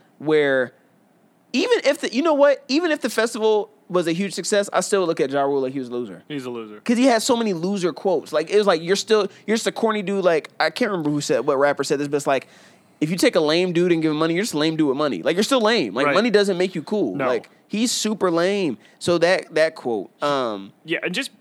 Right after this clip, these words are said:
Speaker 2: just more, more Ja.
Speaker 1: Yeah.
Speaker 2: If we're pounding Ja right
Speaker 1: Yeah,
Speaker 2: now, like,
Speaker 1: yeah,
Speaker 2: I'm,
Speaker 1: no,
Speaker 2: I'm all
Speaker 1: please,
Speaker 2: in. Like, any,
Speaker 1: please.
Speaker 2: any window you give me. Like, he was,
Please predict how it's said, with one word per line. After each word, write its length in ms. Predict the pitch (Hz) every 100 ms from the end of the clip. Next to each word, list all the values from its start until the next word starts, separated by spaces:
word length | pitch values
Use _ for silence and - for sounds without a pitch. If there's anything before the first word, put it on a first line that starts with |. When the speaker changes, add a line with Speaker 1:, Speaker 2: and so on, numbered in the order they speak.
| -
Speaker 2:
just 160 | 233
more, 260 | 190 165 131 -
more 220 | 185 202
Ja. 200 | - -
Speaker 1:
Yeah. 60 | 120
Speaker 2:
If 80 | 175
we're 60 |
pounding 360 | 170 147 135 117
Ja 180 | 123 117
right 180 | 120
Speaker 1:
Yeah, 180 | 143 165
Speaker 2:
now, 60 | 117
like, 80 | 147
Speaker 1:
yeah, 80 | 151
Speaker 2:
I'm, 60 |
Speaker 1:
no, 80 | 139
Speaker 2:
I'm 120 | 151 165
all 200 | 147 143
Speaker 1:
please, 100 | 143
Speaker 2:
in. 160 | 143
Like, 180 | 139 127
any, 220 | 170 165
Speaker 1:
please. 60 | 170
Speaker 2:
any 140 | 185
window 200 | 165 160
you 160 | 147 135
give 220 | 123 135
me. 140 | 123 120
Like, 220 | 127 113
he 280 | - 214 240
was, 600 | 202 190 180 175 160